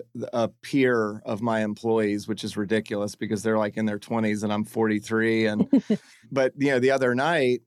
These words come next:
Speaker 1: we had a little holiday party outside, of course, because we didn't wanna spread around covid, but we had a little holiday party for our employees. And, you know, I had one of my employees who's just this vibrant young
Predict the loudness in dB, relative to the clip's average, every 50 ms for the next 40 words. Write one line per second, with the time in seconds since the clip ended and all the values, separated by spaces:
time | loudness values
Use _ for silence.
0 | _ -4 0 0 2 2 2 2 2 2 2 2 2 2 0 -2 -2 0 0 2
1 | 2 2 2 0 -2 -2 -2 0 0 0 0 0 0 0 0 -2 -4 -6 -4 -2
2 | 0 0 -2 -2 -6 -6 -4 -2 -2 -2 -2 -4 -6 -6 -4 -4 -4 -4 -2 -2
3 | -2 -2 -2 -2 -2 -2 -2 -4 -6 -6 -4 -2 -2 0 0 0 -2 -2 -2 -4
4 | -4 -2 -2 0 0 0 -2 -2 -2 -2 -2 -2 -2 0 0 0 0 0 0 0
5 | 0 0 0 0 0 -2 -2 -2 -2 -2 -2 -2 -2 -4 -4 -4 -2 -2 -2 -4
6 | -2 -2 -2 0 0 0 0 -2 -2 -4 -8 -14 -10 -6 -2 0 0 2 2 2
7 | 0 0 -2 -8 -20 -20 -20 -20 -20 _ _ _ _ -12 -6 -2 0 2 2 2
8 | 0 0 0 0 -2 -2 -4 -8 -12 -14 -10 -6 -2 0 0 0 0 -2 -2 -4
9 | -4 -2 -4 -4 -4 -2 -2 0 0 0 -2 -4 -4 -6 -6 -6 -6 -8 -8 -6
10 | -8 -8 -8 -10 -12 -6 -2 0 0 0 0 -2 -2 -2 -4 -4 -6 -8 _ _
11 | _ -4 -2 -2 0 0 0 0 -2 -4